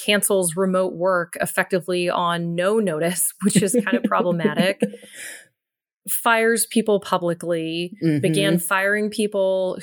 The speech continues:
Speaker 1: who I guess had been expressing dissent on internal Slack channels. And my understanding is that Twitter has always encouraged a cons-, a, a culture of dissent because in theory that strengthens, strengthens your products and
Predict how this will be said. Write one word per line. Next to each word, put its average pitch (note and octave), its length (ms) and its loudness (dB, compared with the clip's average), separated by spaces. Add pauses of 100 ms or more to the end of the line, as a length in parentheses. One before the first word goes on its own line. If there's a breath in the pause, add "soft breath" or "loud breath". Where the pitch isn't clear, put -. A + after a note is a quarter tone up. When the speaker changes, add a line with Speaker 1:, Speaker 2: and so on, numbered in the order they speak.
Speaker 1:
who F3+ 300 0
I F#3 140 2
guess F#3+ 280 -2
had F3 560 0
been F3 300 0
expressing F3 640 0
dissent F3 460 0
on E3+ 360 -2
internal F3+ 560 0
Slack A3+ 320 0
channels. F#3 520 0
And F3 80 -4
my E3 140 -4
understanding E3+ 480 -2
is E3 120 -4
that F3+ 120 0
Twitter F3+ 380 0
has E3+ 160 -2
always E3 520 0
encouraged G3+ 640 0
a A3+ 60 2
cons-, A3+ 380 0
a, G#3 220 2
a - 60 0
culture G#3 380 0
of G#3 260 -6
dissent G#3 520 -2
because E3 500 -2 (920 loud breath)
in F3 160 2
theory F3 320 2
that F3 240 0
strengthens, F3 640 -2
strengthens F#3 440 0
your F3 120 2
products F3 580 0
and D#3+ 380 -4